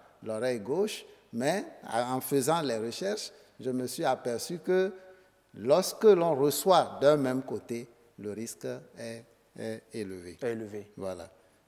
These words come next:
Speaker 1: Et il y a aussi que, et lorsque on a le téléphone portable, on attend certainement un appel,
Speaker 2: Oui.
Speaker 1: mais il faut éloigner le téléphone portable de soi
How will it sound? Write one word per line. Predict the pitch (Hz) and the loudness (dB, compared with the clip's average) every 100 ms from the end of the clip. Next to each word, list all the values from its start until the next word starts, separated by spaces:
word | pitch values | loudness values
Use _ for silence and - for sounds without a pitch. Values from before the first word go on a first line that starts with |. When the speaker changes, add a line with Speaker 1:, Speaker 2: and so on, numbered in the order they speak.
| - | -10
Speaker 1:
Et | 110 120 117 - | -6 -4 -6 0
il | |
y | 185 | 4
a | 196 | 6
aussi | 160 - 202 | 4 0 -4
que, | - 202 185 127 92 - - _ _ _ _ _ _ _ _ _ _ _ _ _ _ | 4 6 6 4 0 -12 -20 _ _ _ _ _ _ _ _ _ _ _ _ _ _
et | 117 107 123 - - | -16 -14 -14 -16 -10
lorsque | 131 175 - - 220 196 135 - - - - _ _ - | -2 -2 -2 6 8 8 6 -2 -14 -20 -20 _ _ -2
on | 190 165 | 2 6
a | 160 | 6
le | 151 123 | 6 0
téléphone | 131 123 - 143 139 | -2 -2 -2 -4 -4
portable, | 135 101 - 95 - - _ _ _ _ _ _ _ _ _ - | -4 -8 -8 -12 -12 -20 _ _ _ _ _ _ _ _ _ -4
on | 147 | 2
attend | 139 120 147 143 | 2 2 0 -2
certainement | 127 - 113 120 | -4 -4 -4 -4
un | 139 131 | -4 -4
appel, | 107 - 202 120 95 - - | -4 -2 -2 -4 -8 -18 -10
Speaker 2:
Oui. | 117 | -6
Speaker 1:
mais | 156 | 0
il | 208 | 0
faut | 233 254 | 0 -2
éloigner | 220 196 202 214 | 2 2 2 0
le | 196 | -2
téléphone | 180 175 165 185 185 | -4 -6 -6 -6 -6
portable | 165 135 - 156 160 165 | -4 -4 0 0 0 -6
de | 127 | -8
soi | 117 - 131 143 | -6 -4 -2 -4